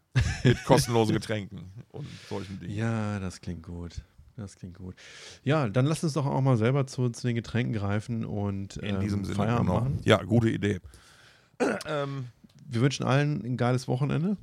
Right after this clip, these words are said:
Speaker 1: Ja, langes Wochenende, frohe
Speaker 2: Äh,
Speaker 1: Pfingsten.
Speaker 2: froh-, sch-, genau, schönes Pfingstwochenende. Ähm,
Speaker 1: Tschüss.
Speaker 2: lasst den Nordsternpark stehen, bitte.
Speaker 1: Ja, ja.
Speaker 2: Ich komm vielleicht auch noch mal nächstes Jahr.
Speaker 1: Ah, man weiß es noch nicht.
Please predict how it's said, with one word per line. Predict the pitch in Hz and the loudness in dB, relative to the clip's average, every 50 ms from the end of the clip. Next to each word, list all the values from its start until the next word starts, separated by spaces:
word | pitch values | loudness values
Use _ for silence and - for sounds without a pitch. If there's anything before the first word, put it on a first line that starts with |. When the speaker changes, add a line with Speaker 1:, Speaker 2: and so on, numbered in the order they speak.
| - - | -10 -14
Speaker 1:
Ja, | - 233 - | -14 -8 0
langes | - 127 143 170 165 117 110 | 6 6 8 8 8 8 8
Wochenende, | 110 104 104 110 - 110 117 120 | 8 8 6 6 2 2 2 4
frohe | 123 120 120 120 | 6 8 8 8
Speaker 2:
Äh, | 123 | 8
Speaker 1:
Pfingsten. | - 135 143 160 - - - 190 214 226 180 _ _ _ _ _ _ _ - | 8 6 4 4 0 -2 -4 -4 -2 -4 -6 _ _ _ _ _ _ _ -14
Speaker 2:
froh-, | - - 143 143 - | -8 -6 -4 -4 -4
sch-, | 117 - - 117 | -6 -6 -2 2
genau, | 123 123 110 | 4 4 4
schönes | 104 143 151 139 135 | 4 4 2 2 0
Pfingstwochenende. | - 165 - - 147 143 147 139 139 139 139 147 151 156 147 135 - | 0 -2 0 2 0 2 2 2 0 2 2 0 0 0 -2 -4 -4
Ähm, | - 123 120 120 117 113 113 117 113 113 117 117 113 113 | -4 -4 -2 -2 -2 -2 -4 -4 -4 -4 -6 -6 -6 -8
Speaker 1:
Tschüss. | - - | -6 -2
Speaker 2:
lasst | 120 135 131 - - | 0 0 0 0 0
den | 143 139 135 | 0 0 2
Nordsternpark | 127 131 147 - - 160 147 139 - 139 131 131 | 2 2 0 0 0 0 0 2 2 2 0 0
stehen, | - - 135 139 151 180 196 - - - | 0 2 2 2 2 0 -2 -6 -8 -4
bitte. | - 135 147 170 196 190 - - - - | 0 0 2 2 0 -2 -6 -18 -10 -2
Speaker 1:
Ja, | - 127 131 127 - - - - - - 95 101 | 2 2 2 2 0 -8 -20 -20 -18 -14 -10 -8
ja. | 117 113 - _ - | -6 -8 -8 _ -4
Speaker 2:
Ich | - 123 - | -2 -2 0
komm | - 143 139 131 | 2 0 2 4
vielleicht | 143 139 123 | 2 2 2
auch | 135 139 | 4 2
noch | 143 135 | 2 4
mal | 123 113 | 4 4
nächstes | 110 110 101 - - - - | 4 2 2 0 -4 0 2
Jahr. | 110 117 151 165 - - - - - - _ _ _ - | 2 2 2 0 -4 -10 -18 -18 -20 -20 _ _ _ -12
Speaker 1:
Ah, | - 381 440 440 453 440 427 427 392 370 | -6 -4 -2 -2 0 0 -2 -2 -2 -2
man | 370 294 | -2 0
weiß | 196 147 - - | 0 0 -2 -2
es | - 92 | -6 -6
noch | 92 82 80 | -8 -8 -8
nicht. | - 73 - - | -10 -10 -12 -18